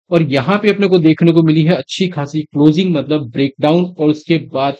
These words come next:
continue अपने को फॉल देखने को मिली है। अब यहाँ पे देखें तो एक support के आसपास respect करता हुआ दिख रहा है, जहाँ पे एक monthly का support है,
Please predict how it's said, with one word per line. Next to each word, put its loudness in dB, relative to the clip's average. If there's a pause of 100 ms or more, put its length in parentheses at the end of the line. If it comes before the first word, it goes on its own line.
continue -2
अपने -6
को -2
फॉल -2
देखने -8
को -6
मिली -4
है। -2 (840)
अब 0
यहाँ 4
पे 0
देखें 2
तो 0
एक 2
support 0
के 0
आसपास 0
respect -2
करता 0
हुआ 2
दिख 0
रहा 2
है, 2
जहाँ -4
पे -4
एक -6
monthly 0
का -4
support -4
है, 2